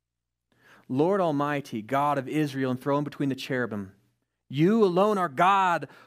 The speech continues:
of, over all the kingdoms of the earth. You have made heaven and earth. Give ear, Lord, and hear. Open your eyes, Lord, and see."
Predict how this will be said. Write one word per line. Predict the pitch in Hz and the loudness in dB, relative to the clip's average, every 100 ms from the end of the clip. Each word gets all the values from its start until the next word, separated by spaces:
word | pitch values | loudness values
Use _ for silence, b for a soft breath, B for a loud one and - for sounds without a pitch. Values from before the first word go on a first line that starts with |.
| B | B
of, | 143 131 | -6 -4
over | 165 170 147 143 | 0 0 0 0
all | 170 190 | 4 4
the | 208 | 2
kingdoms | 208 196 170 147 139 | 0 0 0 0 -2
of | 135 | -2
the | 135 | 0
earth. | 123 104 95 92 - - - _ _ _ _ _ _ _ - | 0 -2 -6 -12 -20 -20 -20 _ _ _ _ _ _ _ -2
You | 143 | 0
have | 139 | 2
made | 147 135 | 0 -2
heaven | 139 156 151 | -2 -2 -2
and | 135 | -2
earth. | 139 - - _ b b | -4 -6 -14 _ b b
Give | 127 175 190 - - | 2 2 2 -6 -6
ear, | 156 160 147 123 113 | 2 2 2 -4 -8
Lord, | 113 110 104 101 | -6 -6 -6 -6
and | 127 | -6
hear. | 120 170 147 123 | -6 -4 -2 0
Open | 143 160 165 | -2 -2 -4
your | 147 123 | -4 -4
eyes, | 120 113 101 | -6 -6 -8
Lord, | 110 104 87 _ _ _ _ | -10 -10 -12 _ _ _ _
and | 135 123 | -6 -6
see." | - 156 160 123 104 | -6 -2 0 -2 -6